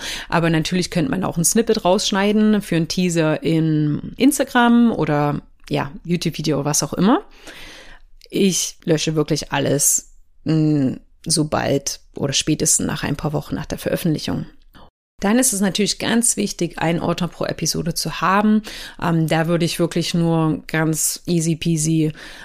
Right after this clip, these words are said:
ja, die Folgennummer und eventuell die Kurzform vom Titel hinschreiben. Also heute wäre es zum Beispiel Folge, ja, vierundsechzig, einfach nur als Nummer und dann Ordnung im Podcast. Aber oft reicht ja auch einfach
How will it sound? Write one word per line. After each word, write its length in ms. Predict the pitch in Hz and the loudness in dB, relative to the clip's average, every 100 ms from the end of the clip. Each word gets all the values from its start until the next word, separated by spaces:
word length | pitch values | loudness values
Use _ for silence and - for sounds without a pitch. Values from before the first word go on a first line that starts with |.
| - - | -20 -2
ja, 180 | 160 | -2
die 80 | 156 | -2
Folgennummer 640 | 156 208 214 208 190 185 | 0 2 4 4 4 2
und 160 | - - | 0 0
eventuell 420 | 160 165 160 - | 0 0 0 -2
die 80 | 165 | -4
Kurzform 540 | - 226 247 - 220 | -2 0 2 2 2
vom 160 | - 196 | 2 -2
Titel 260 | - 202 202 | -2 -2 0
hinschreiben. 560 | 196 - 196 185 185 | 0 0 0 0 0
Also 240 | 147 151 156 | 0 0 2
heute 240 | 160 160 | 2 2
wäre 140 | 147 | 0
es 100 | 151 | 0
zum 160 | - 156 | 0 0
Beispiel 800 | 147 135 - - 151 151 151 156 - - - - | 0 0 -4 -2 0 2 0 -2 -8 -20 -20 -20
Folge, 640 | - 170 165 160 156 143 - | -4 0 2 2 0 0 -2
ja, 180 | 156 143 | -2 -2
vierundsechzig, 800 | - 185 165 196 214 - 247 - | -2 -2 0 0 -2 -2 -2 0
einfach 200 | 156 170 | -2 -2
nur 120 | 170 | -2
als 200 | - - | -2 0
Nummer 320 | 202 202 185 | 2 0 0
und 180 | - 165 | -2 -2
dann 240 | 151 151 151 - | 0 -2 -4 -8
Ordnung 320 | - 160 151 - | -2 0 0 0
im 120 | 143 | -2
Podcast. 680 | - 247 - 247 233 233 - - - - - - - | -2 -4 -4 -2 -2 -4 -14 -20 -20 -20 -14 -6 -2
Aber 340 | 160 147 - | 0 0 0
oft 300 | - - - | -6 -6 -8
reicht 220 | 143 - | -6 -6
ja 120 | - | -4
auch 140 | 143 - - | -6 -10 -10
einfach 320 | 151 135 147 | -6 -4 -4